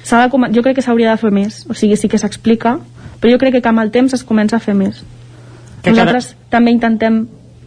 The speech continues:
Speaker 1: eh, això, no?, des de la nostra comunitat, des de la nostra plaça, intentar inculcar tots aquests valors i, i fer veure a la gent la situació actual en la que ens trobem i que hem d'agafar consciència.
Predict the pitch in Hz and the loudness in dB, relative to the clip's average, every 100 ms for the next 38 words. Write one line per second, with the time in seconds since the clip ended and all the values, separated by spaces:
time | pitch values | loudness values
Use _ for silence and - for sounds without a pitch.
0 | - 208 196 190 185 185 - 180 233 233 | -4 0 0 0 -2 -6 -4 -2 2 2
1 | 214 233 247 220 208 202 - 214 220 202 | 2 2 2 2 0 -2 -2 0 2 2
2 | 180 196 247 220 214 208 208 220 202 196 | 2 0 -2 0 2 2 0 0 0 2
3 | 233 208 196 196 196 196 214 214 220 226 | 0 0 0 2 0 2 0 0 0 0
4 | 220 214 202 202 208 208 240 - - - | 0 0 0 2 4 2 2 -4 -18 -20
5 | - - - - - - 240 208 202 190 | -20 -20 -20 -20 -12 0 4 4 2 0
6 | 190 - - 233 - 220 220 233 226 202 | -4 -8 0 2 2 2 2 2 0 2
7 | 208 233 277 226 202 214 208 208 - 220 | 2 0 0 -2 0 -2 -2 -2 0 2
8 | 214 214 202 190 - 202 196 202 214 226 | 2 0 -2 -4 -2 0 2 0 0 0
9 | 214 202 202 196 196 202 196 202 214 214 | 2 2 0 -2 -2 0 0 2 2 2
10 | 202 | -2